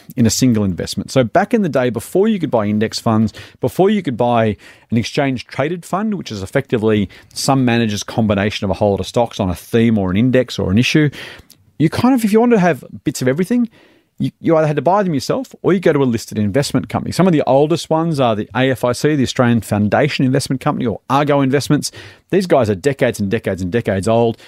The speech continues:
They basically try and put together a portfolio, a really wide, diversified portfolio of Australian stocks. And you could buy shares in those investment companies and get the markets, not the market's return, 'cause they never offered exactly that, but some version of, of, a, of a market return, plus or minus a bit. One, perfect diversification in one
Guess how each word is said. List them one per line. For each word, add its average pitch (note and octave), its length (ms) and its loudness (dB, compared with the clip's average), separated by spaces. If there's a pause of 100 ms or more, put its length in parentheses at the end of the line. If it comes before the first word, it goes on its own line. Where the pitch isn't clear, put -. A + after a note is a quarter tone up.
(240)
They C3+ 140 -4
basically D#3+ 300 -4
try C#3+ 260 -4
and C#3+ 80 -6
put A#2+ 120 -6
together C3+ 260 2
a A2 60 0
portfolio, C3+ 640 0
a G#2+ 40 0
really F3 300 0
wide, B2 500 2
diversified A2+ 440 0
portfolio G#2 360 -2
of F#2 40 -2
Australian F#2+ 300 -2
stocks. - 400 -2 (500)
And B2 200 0
you C#3 40 -4
could C3+ 220 -6
buy D#3 380 0 (120)
shares A2 280 -2
in G2+ 100 -2
those D3 320 0
investment C#3+ 340 -4
companies C3 400 -2
and A2 120 0
get A2+ 180 0
the G2+ 100 -4
markets, G#2 540 -4 (220)
not A#3 80 2
the F#3 80 0
market's D#3 300 0
return, G3 240 -2
'cause D#3 100 -4
they C#3+ 60 2
never A#2 180 4
offered A2 160 -2
exactly A#2 380 -4
that, G#3 220 -4
but A#2+ 200 0 (280)
some D3+ 240 0
version A#2+ 380 0
of, F#2 200 -6
of, G2+ 180 -2
a, - 20 2
of G#2 220 0
a G2+ 80 2
market G#2+ 320 0
return, G2+ 280 -4
plus - 220 -2
or A2+ 40 0
minus F#2+ 260 -2
a F2 40 -14
bit. F2 260 -10
One, B2+ 220 0 (400)
perfect F3+ 240 0
diversification A2 640 0
in F2+ 60 -2
one G2+ 340 -2